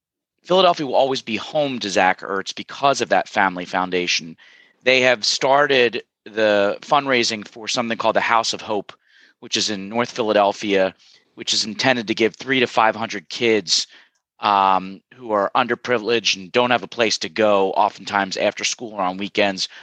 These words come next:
Wi-Fi, help them with food insecurity, computers, even college planning.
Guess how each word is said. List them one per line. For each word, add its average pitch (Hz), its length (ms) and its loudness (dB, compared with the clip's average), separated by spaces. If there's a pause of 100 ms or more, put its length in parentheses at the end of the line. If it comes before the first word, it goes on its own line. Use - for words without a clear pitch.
(140)
Wi-Fi, 107 580 4
help 104 240 -2
them 92 120 -10
with 87 120 -12
food 127 260 -12
insecurity, 107 720 -4
computers, 110 800 -2 (240)
even 113 200 -8
college 113 420 0
planning. 107 440 -2